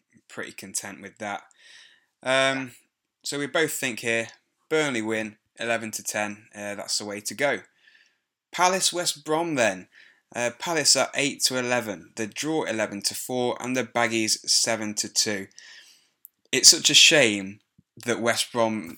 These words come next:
left it so late to actually perform, um, because the last podcast we did, since then they've beaten Spurs, yet unfortunately, um, results haven't gone their way,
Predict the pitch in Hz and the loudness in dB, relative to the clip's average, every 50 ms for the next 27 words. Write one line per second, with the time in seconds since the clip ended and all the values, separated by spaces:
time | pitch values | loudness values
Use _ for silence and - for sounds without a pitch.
0 | - 82 98 113 120 120 117 - - - 107 95 - - - - - 123 113 110 | -14 -8 -4 2 2 4 4 2 0 -6 -6 0 4 6 6 6 6 4 2 2
1 | 107 107 107 104 98 95 - - _ - - - - 110 104 - - - - 107 | 0 0 0 -2 -2 -4 -8 -10 _ -8 -6 -4 -4 -4 -4 -2 -2 -4 -4 -4
2 | 101 101 - - 104 - - - 107 104 101 92 92 107 _ - - - _ _ | -6 -10 -10 -12 -12 -10 -8 -6 -4 -4 -4 -6 -8 -12 _ -20 -20 -20 _ _
3 | _ _ - 104 104 107 104 98 - 110 - - 143 120 117 123 131 165 175 - | _ _ -6 -4 -2 -2 -4 -4 -6 -6 -4 -2 0 0 0 2 2 2 2 0
4 | - - - 98 - - - 95 - - - 95 90 - 101 127 147 147 - _ | -2 -6 -6 -8 -6 -8 -8 -6 -6 -8 -8 -8 -8 -6 -6 -6 -6 -10 -16 _
5 | _ _ _ _ _ _ _ _ _ _ _ _ _ _ _ _ _ _ _ - | _ _ _ _ _ _ _ _ _ _ _ _ _ _ _ _ _ _ _ -2
6 | - - 165 143 117 - - 143 127 107 110 110 107 - - 180 202 170 92 110 | 0 0 2 0 0 0 0 0 0 0 0 0 0 0 0 0 0 0 -2 -2
7 | 104 104 - - - - 156 123 92 87 92 107 127 127 - - - - _ _ | 0 2 2 2 2 2 0 -2 -2 -2 -4 -4 -2 -2 -2 -2 -4 -8 _ _
8 | _ _ _ _ _ _ _ 110 113 92 120 117 113 - - 143 156 160 - - | _ _ _ _ _ _ _ -6 -4 -2 -2 -2 -4 -4 -4 -4 -2 -2 -2 -4
9 | - 117 107 80 92 104 107 113 117 117 - - _ _ _ _ _ - 104 107 | -4 -4 -6 -4 -4 -4 -4 -4 -4 -8 -12 -20 _ _ _ _ _ -8 -4 -4
10 | 107 107 - - 110 104 104 135 135 113 - - - 139 135 123 131 117 107 104 | -4 -4 -6 -6 -6 -4 -4 -4 -2 -2 -2 -2 -2 -2 -2 -2 -2 -4 -2 -2
11 | 117 113 110 110 104 104 104 107 113 110 113 110 101 - | -2 0 0 0 -2 -2 0 0 0 0 0 0 -2 -6